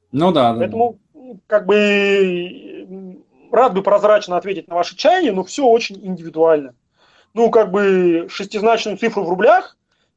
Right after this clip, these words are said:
Speaker 2: неленивый и профессиональный сценарист точно может зарабатывать, я имею в виду в месяц.
Speaker 1: Ну да. Ребят, а гонорара в миллион рублей за серию нет.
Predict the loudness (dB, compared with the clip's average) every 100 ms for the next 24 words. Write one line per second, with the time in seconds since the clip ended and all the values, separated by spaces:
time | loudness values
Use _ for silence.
0 | _ -10 -4 -2 0 0 -2 -4 -10 -8
1 | -2 0 0 -2 0 0 2 0 0 -2
2 | -4 0 2 4 2 -2 -10 -8 -8 -6
3 | -6 -6 -8 -20 _ _ _ _ _ _
4 | _ -12 -10 -12 -14 _ _ _ _ _
5 | _ -6 -2 -2 -2 0 4 4 4 2
6 | 0 0 -2 -4 -4 -4 -4 -8 -6 -6
7 | -4 -4 -4 -6